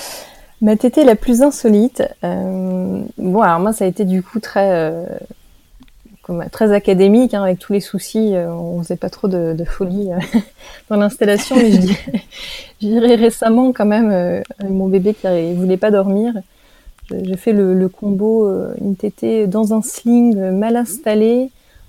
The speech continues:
euh, chaussettes et Birkenstock dans l'herbe mouillée de mon jardin pour réussir à l'endormir, le tout en même temps. Donc on avait promenade,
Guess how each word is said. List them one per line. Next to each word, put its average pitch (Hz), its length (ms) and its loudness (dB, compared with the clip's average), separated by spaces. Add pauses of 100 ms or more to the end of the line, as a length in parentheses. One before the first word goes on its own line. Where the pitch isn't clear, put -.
(140)
euh, 185 400 -2
chaussettes - 560 -4
et 214 40 0
Birkenstock 214 800 -4
dans 190 120 -2
l'herbe 202 280 -2
mouillée 202 300 2
de 196 60 0
mon 196 140 -2
jardin 185 300 -4 (680)
pour 185 160 -8
réussir 196 360 -2
à 196 80 0
l'endormir, 190 560 0
le 185 140 -2
tout - 180 -8
en 208 60 0
même 185 220 -2
temps. 185 180 -6
Donc 185 200 -6
on 185 40 -8
avait 170 140 -8
promenade, 226 600 0